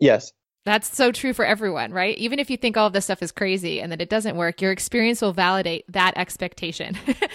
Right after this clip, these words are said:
Speaker 2: If you expect it to work, it'll work. If you expect it not to work, it won't work, because that is the law of attraction. And I just love, by the way, to underscore that you're feeling all of this excitement, thrill, uncertainty,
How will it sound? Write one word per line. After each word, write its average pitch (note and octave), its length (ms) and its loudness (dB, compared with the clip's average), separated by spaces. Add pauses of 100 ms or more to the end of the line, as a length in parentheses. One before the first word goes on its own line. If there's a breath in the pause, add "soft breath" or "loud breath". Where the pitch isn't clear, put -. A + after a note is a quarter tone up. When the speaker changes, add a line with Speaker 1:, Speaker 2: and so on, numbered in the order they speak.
(160)
Speaker 2:
If G#3+ 100 -6
you A#3+ 80 2
expect B3+ 360 0
it D4+ 100 -4
to D#4 80 4
work, C#4 260 -2
it'll A3 180 -2
work. E3+ 260 -4
If G3 80 -6
you G#3 80 0
expect A3 300 -2
it A3 80 -4
not G#3 200 -2
to A3+ 80 -8
work, G3+ 240 -2
it F#3 140 -4
won't G3 180 -2
work, E3+ 280 -6
because G#3 440 -2
that F#3 280 0
is F3+ 100 -4
the F3+ 100 -4
law E3+ 160 -2
of E3+ 60 -8
attraction. F3 520 -8 (440 loud breath)
And G#3+ 80 -2
I C#4 80 2
just F4 220 -2
love, G#3+ 160 0
by F#3 140 2
the E3+ 120 -4
way, E3+ 140 -4
to F3+ 140 -6
underscore F3+ 460 -4
that E3+ 200 -8
you're A#3+ 200 2
feeling G#3 300 -2
all A3+ 200 4
of B3 80 0
this G3+ 280 2 (100)
excitement, G3+ 600 -2
thrill, F#3 560 0 (180)
uncertainty, G3 1080 -2